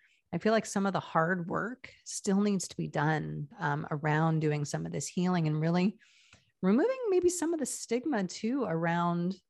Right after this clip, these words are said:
going towards some of these painful things. Um,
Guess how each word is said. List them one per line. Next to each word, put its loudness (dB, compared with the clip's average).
going 2
towards 0
some -2
of -2
these -4
painful -4
things. -6
Um, -4